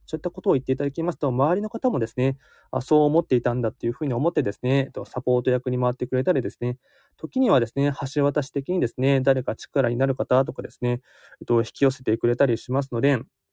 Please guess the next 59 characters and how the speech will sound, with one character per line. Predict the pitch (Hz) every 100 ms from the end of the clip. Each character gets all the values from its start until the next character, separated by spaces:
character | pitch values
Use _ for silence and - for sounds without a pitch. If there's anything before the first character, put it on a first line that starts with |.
| _
ま | 131
あ、 |
願 | 131 190 208
望 | 240
と | 254
か | 131
思 | 120 165
っ |
て | 139
い |
る | 123
こ | 120
と | 147
は | 117
あ | 120
り | 135
ま | 175
し |
た | -
ら、 | 143 143 - _ _ _
ま | 135
あ、 |
た | 139 247
だ | 233 196 - -
自 | 165 151
分 | 170 180
が | 190 -
思 | 151 151
っ | 180
て | -
い | 120
る |
だ | 110 113
け、 | 135 135 -
ま | 123
あ、 |
考 | - 160 170 175
え |
て | 151
い |
る | 120
だ | 135
け | -
で | 202
は | 147
で | 110
す | -
ね、 | 127 127 135
人 | - 135
に | 139
は |
伝 | 120 -
わ | 120
り | 123
ま | 131
せ | 127 165
ん |
の | 139
で、 | 147 135